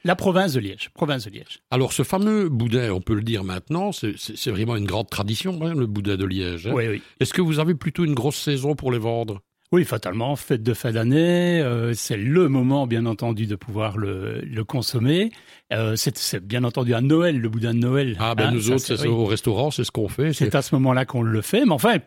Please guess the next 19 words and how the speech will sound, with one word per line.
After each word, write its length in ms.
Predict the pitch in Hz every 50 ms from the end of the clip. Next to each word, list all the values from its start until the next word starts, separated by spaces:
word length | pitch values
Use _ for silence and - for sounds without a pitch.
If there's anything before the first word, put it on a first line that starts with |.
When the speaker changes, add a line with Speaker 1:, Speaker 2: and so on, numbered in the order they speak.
| - -
Speaker 1:
nous, 180 | 202 151 175 220
on 140 | 190 - 120
le 100 | 120 120
vend 220 | 117 123 160 170 -
toute 220 | - - 151 -
l'année, 580 | 127 117 117 120 151 196 202 208 208 - - 117
et 40 | 113
les 220 | 110 110 110 117 160
autres, 300 | 170 160 - - - 117
euh, 360 | 113 110 104 107 123 127 131
charcutiers 540 | 127 - - - - 139 120 - 147 127 120
qui 100 | - -
sont 160 | - - 123
labellisés 460 | 113 110 104 110 107 113 104 104 107
aussi 240 | 101 104 - - 180
le 100 | 135 110
vendent 220 | 101 113 120 -
toute 180 | - - - -
l'année. 220 | 127 113 107 110